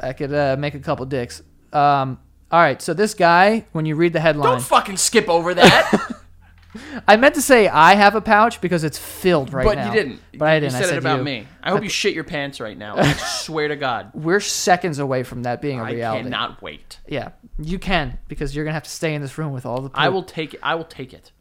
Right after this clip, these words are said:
Speaker 1: All right, but anyway, when you read something like that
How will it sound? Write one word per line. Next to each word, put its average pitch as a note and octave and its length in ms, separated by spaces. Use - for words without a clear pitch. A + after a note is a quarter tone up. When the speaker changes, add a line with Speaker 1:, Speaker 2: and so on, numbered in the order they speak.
Speaker 1:
All D#3 80
right, B2 200
but D3 120
anyway, D3+ 420
when F3+ 160
you G#3+ 100
read D4 260
something A3 300
like F3 240
that C#3 360